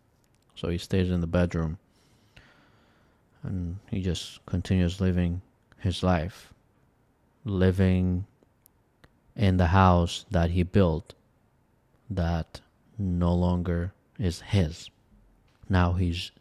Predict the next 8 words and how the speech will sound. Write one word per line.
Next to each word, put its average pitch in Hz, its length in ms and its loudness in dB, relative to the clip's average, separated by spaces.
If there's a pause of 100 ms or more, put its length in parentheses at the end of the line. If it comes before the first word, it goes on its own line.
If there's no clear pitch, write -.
staying 95 520 0
there. 80 300 -8 (1700)
And - 240 -6 (320)
in 104 180 4
the 92 80 4
mercy 90 760 2 (120)
of 85 440 -4 (300)
these 95 420 0